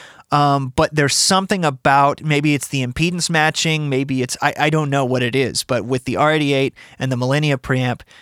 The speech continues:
it's just magic. And it, I mean, it does sound good into other preamps too, but man, there's something about that combo that's just stellar.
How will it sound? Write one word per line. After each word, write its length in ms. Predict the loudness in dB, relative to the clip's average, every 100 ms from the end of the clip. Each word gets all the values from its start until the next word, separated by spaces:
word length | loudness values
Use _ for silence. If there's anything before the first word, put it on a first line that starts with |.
| _
it's 180 | -8 -4
just 260 | -2 -2 -2
magic. 520 | -4 -4 -6 -14 -10
And 320 | -4 -2 -2 -2
it, 240 | -2 0
I 80 | 0
mean, 200 | 0 -2 -8 -4
it 160 | -2 2
does 220 | 2 2
sound 200 | 0 0
good 160 | 0
into 240 | 0 -2 -2
other 160 | -2
preamps 380 | -2 -2 -2 -4
too, 160 | 0 0
but 160 | 0 -2
man, 360 | -2 -2 -6 -2
there's 220 | 0 2
something 320 | 0 0 0
about 240 | 2 2
that 160 | 0 -2
combo 400 | 0 0 0 -2
that's 180 | -4 -4
just 220 | -2 -2
stellar. 480 | -2 0 0 0